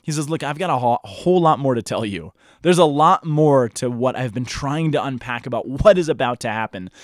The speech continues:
literally starting tomorrow," right, for him, as the Passion begins.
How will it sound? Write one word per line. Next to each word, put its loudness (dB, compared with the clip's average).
literally 2
starting -2
tomorrow," -6
right, -6
for -8
him, -18
as -12
the -12
Passion -8
begins. -8